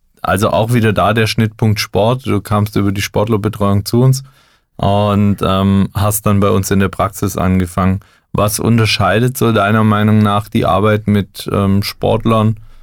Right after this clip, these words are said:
versus, ähm, die Arbeit mit einem Patienten? Oder gibt's da gar nicht viel Unterschied, weil beides letztendlich der gleiche Körper ist?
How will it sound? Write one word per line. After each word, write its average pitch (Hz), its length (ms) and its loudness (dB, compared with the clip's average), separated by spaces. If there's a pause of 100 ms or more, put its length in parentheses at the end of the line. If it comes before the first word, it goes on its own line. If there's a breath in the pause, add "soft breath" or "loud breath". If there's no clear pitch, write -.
(260 soft breath)
versus, 101 800 0
ähm, 95 300 2
die 90 180 -2
Arbeit 95 460 0
mit 98 180 -2
einem 98 180 0
Patienten? 95 760 -2
Oder 95 260 -2
gibt's 98 240 -6
da 98 140 0
gar 95 200 0
nicht 101 200 -2
viel 101 180 0
Unterschied, 101 500 -2
weil 90 160 0
beides 90 460 -2
letztendlich 92 580 -2
der 95 120 -2
gleiche 95 380 -4
Körper 98 360 -2
ist? 95 160 -4